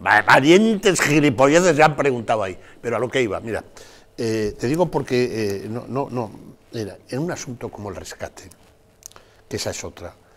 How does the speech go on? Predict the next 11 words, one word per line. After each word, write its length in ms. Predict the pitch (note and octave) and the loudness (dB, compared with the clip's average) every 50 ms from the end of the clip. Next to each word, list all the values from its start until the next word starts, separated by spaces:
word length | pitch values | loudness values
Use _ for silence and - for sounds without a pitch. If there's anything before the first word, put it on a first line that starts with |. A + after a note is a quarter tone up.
| _ - - _ _ _ _ _ | _ -20 -20 _ _ _ _ _
es 120 | A2+ F2+ | -12 -10
decir, 320 | G2+ F#2 - G#2+ G2 F#2 - | -10 -10 -8 -10 -10 -12 -14
¿por 320 | _ - G#2+ G#2 F#2+ - | _ -8 -8 -8 -8 -8
qué, 300 | - - D3+ D3+ C#3 - | -6 -6 -6 -6 -6 -10
eh, 260 | - C3+ G#2+ G#2 - - | -12 -12 -10 -10 -10 -12
España 360 | - - - - D#3+ D3 C#3 G2+ | -16 -16 -6 -4 -4 -4 -4 -6
va, 140 | F2 F#2 | -6 -8
nece-, 260 | F#2+ G2+ - - - D2+ | -8 -10 -14 -14 -16 -16
necesita 520 | G2 G2 G2 - - - C#3 B2+ - F#2 | -16 -16 -16 -12 -10 -10 -10 -8 -8 -10
el 40 | E2+ | -10
rescate? 440 | - - - - - F#2 - - | -10 -14 -16 -16 -16 -18 -20 -20